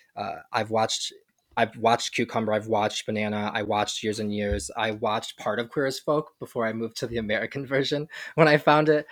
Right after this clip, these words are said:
Um, but he's an excellent writer, and like, well, like I said in the opening,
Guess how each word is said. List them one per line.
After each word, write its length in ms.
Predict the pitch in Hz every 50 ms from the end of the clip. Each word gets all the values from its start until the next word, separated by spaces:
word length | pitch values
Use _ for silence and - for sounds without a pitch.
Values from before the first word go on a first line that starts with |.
| - - -
Um, 180 | 135 131 123
but 100 | 120 120
he's 140 | 131 160 156
an 80 | 151 147 -
excellent 420 | 127 - - - 135 127 127 123
writer, 280 | 107 107 120 117 120 117
and 140 | 113 117
like, 160 | 113 117 - 143
well, 180 | 120 123 120
like 160 | 113 123 123
I 60 | 131 123
said 220 | - - 117 110
in 40 | 113
the 140 | 110 110 -
opening, 460 | 113 107 - 135 135 139 151 156